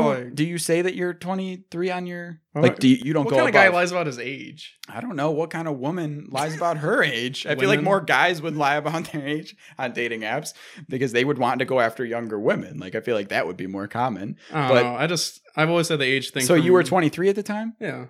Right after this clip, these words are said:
Speaker 2: around there, twenty-two,
Speaker 1: And she had
Speaker 2: twenty-three.
Speaker 1: her age range that fucking low. Holy
Speaker 2: Well, I mean
Speaker 1: moly. She's really trying to stick it to her husband and trying to stick it to you as well, I
Speaker 2: I had
Speaker 1: guess.
Speaker 2: my, I always had the age range from eighteen to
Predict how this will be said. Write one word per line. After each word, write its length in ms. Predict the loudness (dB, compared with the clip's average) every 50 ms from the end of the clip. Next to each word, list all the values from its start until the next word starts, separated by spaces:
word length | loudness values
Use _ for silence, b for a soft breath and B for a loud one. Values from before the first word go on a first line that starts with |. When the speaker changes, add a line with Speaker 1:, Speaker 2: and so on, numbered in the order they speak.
| _
Speaker 2:
around 300 | -12 -10 -10 -10 -10 -10
there, 140 | -12 -12 -14
twenty-two, 420 | -14 -12 -12 -12 -10 -12 -12 -4 0
Speaker 1:
And 160 | 2 2 2
she 200 | 2 0 2 4
had 100 | 4 4
Speaker 2:
twenty-three. 180 | 4 4 2 2
Speaker 1:
her 80 | 2 2 2
age 160 | 2 0 0
range 280 | 0 0 -2 -4 -6 -4
that 340 | -2 0 2 2 0 -2 -4
fucking 400 | -4 -6 -4 -2 -4 -4 -2 -2
low. 260 | -2 -2 -2 -4 -6 -8
Holy 200 | -10 -12 -8 -4
Speaker 2:
Well, 220 | 0 0 0 2
I 100 | 0 0
mean 240 | 2 2 2 4 4
Speaker 1:
moly. 140 | 2 2 0
She's 200 | -2 -4 0 2
really 180 | 2 2 2
trying 160 | 2 0 -2 -2
to 20 |
stick 340 | -2 -4 -2 0 0 0 0
it 120 | -2 -2
to 80 | 0 0
her 100 | 0 2
husband 340 | 2 0 0 0 -2 -4 -4
and 60 | -2
trying 180 | -2 0 0 0
to 60 | 0
stick 240 | -2 -2 -4 -4 -4
it 100 | -4 -6
to 60 | -4 -2
you 180 | 0 0 0 0
as 140 | -2 -4
well, 200 | -2 -2 -2 -2
I 40 | 0 2
Speaker 2:
I 60 | 2
had 100 | 4 4
Speaker 1:
guess. 400 | 4 4 4 2 2 0 -4 -6
Speaker 2:
my, 60 | -6
I 20 | -2
always 180 | -2 -2 0 -2
had 100 | -2 -2
the 100 | -2 -2
age 160 | -4 -4 -6
range 220 | -8 -10 -10 -10
from 140 | -10 -10 -10
eighteen 320 | -10 -10 -10 -10 -12 -12 -10
to 340 | -10 -12 -12 -12 -14 -16